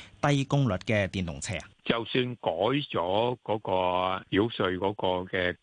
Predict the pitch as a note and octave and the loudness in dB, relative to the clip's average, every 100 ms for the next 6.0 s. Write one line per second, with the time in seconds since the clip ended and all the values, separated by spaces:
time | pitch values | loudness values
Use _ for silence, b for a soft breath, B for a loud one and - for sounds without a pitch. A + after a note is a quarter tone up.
0 | - G#2 G#2 F#2 E2+ F2+ F#2 _ - G2+ | -4 -2 0 0 0 0 -2 _ -4 0
1 | A#2+ C3 C3+ C3 A#2+ E2+ - F2+ F2 F2 | 2 0 -2 0 -2 -4 -6 -8 -4 -2
2 | F2 F2 A#2 G#2+ A2 - F#2 - F2+ D2 | -2 0 -2 -2 -4 -4 -8 -4 -4 -4
3 | D2 - F2+ E2+ F2+ F2+ F#2 B B - | -8 -4 -4 0 0 0 -2 B B -6
4 | - C#3 C3+ C3 - - - B2 A#2+ C3 | -2 0 -2 -6 -12 -10 -2 -2 -2 -8
5 | _ G#2 F#2 F#2 A2 A#2 - F#2 F2+ F#2 | _ -2 0 0 0 0 2 2 2 -2